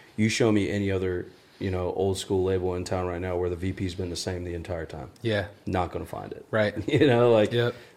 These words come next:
Speaker 1: just not gonna find it.
Speaker 2: Yeah, it just, it's more about, it's less about shareholders and more about the music.
Speaker 1: Yeah.
Speaker 2: And I think that's the coolest part.
Speaker 1: Yeah.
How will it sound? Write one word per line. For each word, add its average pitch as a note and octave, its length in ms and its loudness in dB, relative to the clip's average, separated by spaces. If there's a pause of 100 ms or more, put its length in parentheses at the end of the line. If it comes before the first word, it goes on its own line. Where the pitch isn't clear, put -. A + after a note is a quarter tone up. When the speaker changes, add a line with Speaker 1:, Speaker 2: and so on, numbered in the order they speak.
Speaker 1:
just G2 160 -2
not G2 160 2
gonna F2 100 -4
find D#2 260 -8
it. - 140 -12
Speaker 2:
Yeah, F3 200 8
it A2 100 0
just, - 320 -2
it's - 400 -4
more C3+ 200 6
about, A#2 480 6
it's A#2+ 140 -2
less B2 240 6
about B2+ 220 4
shareholders G#2+ 680 2
and G2+ 120 -2
more G2+ 180 2
about F2+ 220 -2
the - 80 -12
music. C#2 540 -10
Speaker 1:
Yeah. G2+ 260 2 (180)
Speaker 2:
And A2+ 100 -2
I G2+ 60 0
think G2+ 220 -4
that's F#2+ 220 -2
the F2+ 40 -10
coolest - 300 -8
part. - 260 -8
Speaker 1:
Yeah. F#2 240 -2